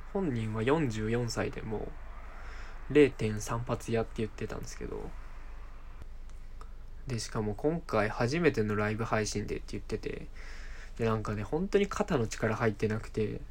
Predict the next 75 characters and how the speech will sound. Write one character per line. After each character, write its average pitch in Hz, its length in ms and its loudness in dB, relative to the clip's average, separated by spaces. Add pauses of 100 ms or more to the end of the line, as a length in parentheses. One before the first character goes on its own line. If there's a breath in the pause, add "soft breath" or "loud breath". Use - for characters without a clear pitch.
(760 loud breath)
で、 117 200 4
ず 113 120 2
っ 110 40 -2
と 117 460 6
売 117 100 0
れ 123 100 2
な 127 120 2
い 123 100 2
芸 127 240 2
人 131 640 -2
で、 127 360 2 (360)
零 135 160 4
点 113 180 0
三 120 280 -2
発 - 280 -2
屋 160 280 6 (120)
な 143 120 2
ん 143 80 2
で 131 100 2
す - 160 -4
よ。 110 220 -2 (240)
で 123 120 -2
も 117 120 -2
四 120 200 0
十 120 100 0
四 123 180 2
歳 113 240 0
で、 110 160 4
み 107 100 -2
た 107 100 0
い 104 60 -2
な。 107 160 -6 (380 loud breath)
最 110 180 -4
近 120 180 0
太 120 220 -4
っ - 20 -4
て - 140 2
膝 127 240 0
が 143 120 6
痛 147 240 0
い 147 80 4
で 123 100 0
す - 120 -6
ね、 120 140 2
み 113 100 -2
た 110 80 -2
い - 40 0
な 107 120 -2
話 107 300 -4
を 107 60 -2
し - 80 -6
て - 80 -8
て。 - 300 -4 (680 loud breath)
<laughs> - 680 -6
い - 20 -6
や、 123 120 0
も 113 120 2
う - 20 2
め 113 140 2
ち - 100 -2
ゃ 147 60 2
く - 100 -4
ち - 80 4
ゃ 190 40 6
深 185 220 6
夜 175 120 8
ラ 175 120 6
ジ 156 160 8
オ 113 100 6
や 104 120 2
ん - 120 -4
と - 100 -4
思 - 80 -4
っ - 20 -8
て。 - 320 -8